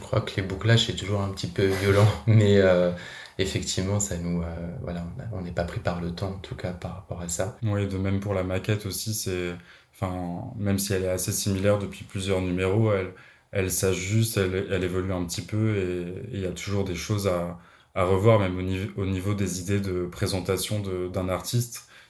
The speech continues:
Speaker 2: qui, par exemple, on avait envisagé en interview et qui finalement finira, euh, en portrait ou en portfolio, c'est, euh, voilà, c'est des choses, euh, qu'on peut se permettre.
Speaker 1: Par rapport au comité, euh, éditorial, l'avantage de pas non plus, euh, donner, de,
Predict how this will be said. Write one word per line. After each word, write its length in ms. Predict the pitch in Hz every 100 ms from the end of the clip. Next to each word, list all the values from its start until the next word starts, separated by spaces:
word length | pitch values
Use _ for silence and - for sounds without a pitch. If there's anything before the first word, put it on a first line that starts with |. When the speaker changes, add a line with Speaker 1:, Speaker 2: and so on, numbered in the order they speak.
| -
Speaker 2:
qui, 100 | 104
par 160 | 104 98
exemple, 320 | 92 107 104
on 60 | 98
avait 180 | 90 87
envisagé 480 | 92 90 95 90
en 140 | 101 98
interview 540 | 90 92 92 92 107
et 80 | 101
qui 160 | - -
finalement 440 | - 95 92 98
finira, 500 | 98 101 92 95 95
euh, 140 | 92 87 87 - - _ -
en 560 | 92 90 85 85 85 82
portrait 560 | 95 - - 98 98
ou 140 | 98 92
en 220 | 87 85
portfolio, 680 | 85 87 - 87 92 113 113 - - _
c'est, 280 | - - 98
euh, 420 | 92 87 85 85 87 85 87
voilà, 200 | 92 95
c'est 160 | 90 92
des 80 |
choses, 300 | 85 110 101
euh, 220 | 92 92 90 87
qu'on 100 | 90
peut 100 | 90
se 100 | -
permettre. 320 | 95 90 -
Speaker 1:
Par 200 | - 87
rapport 400 | 87 95 87 85
au 60 | -
comité, 540 | - 98 95 - 95
euh, 120 | 90
éditorial, 760 | 87 87 - - 90 92 104 113
l'avantage 460 | 87 82 87 101
de 80 | -
pas 220 | - 101
non 180 | 95 95
plus, 320 | 87 - 107
euh, 140 | 98 87 87 - - - - -
donner, 460 | 87 95 98 101 101 - -
de, 220 | 101 92